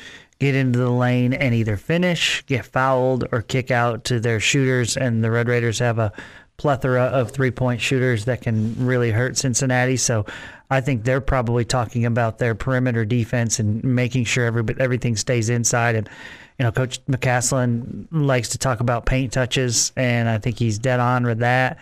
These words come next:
whether it's going with dribble penetration or it's a, in, you know, a post feed into Washington or whatever. Uh,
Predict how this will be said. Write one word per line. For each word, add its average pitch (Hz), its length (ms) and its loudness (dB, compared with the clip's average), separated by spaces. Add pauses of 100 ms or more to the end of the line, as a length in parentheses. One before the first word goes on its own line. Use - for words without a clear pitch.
(360)
whether 123 320 2
it's 127 400 0
going 120 460 0
with 113 200 -2 (320)
dribble 135 280 0
penetration 135 640 0
or 127 180 0
it's 120 200 -2
a, 127 280 0
in, 123 240 0 (360)
you 135 120 0
know, 117 240 0
a 123 200 -2
post - 420 -2
feed 131 300 0
into 123 340 0
Washington 123 640 0
or 120 80 0
whatever. 117 480 0 (380)
Uh, 113 320 0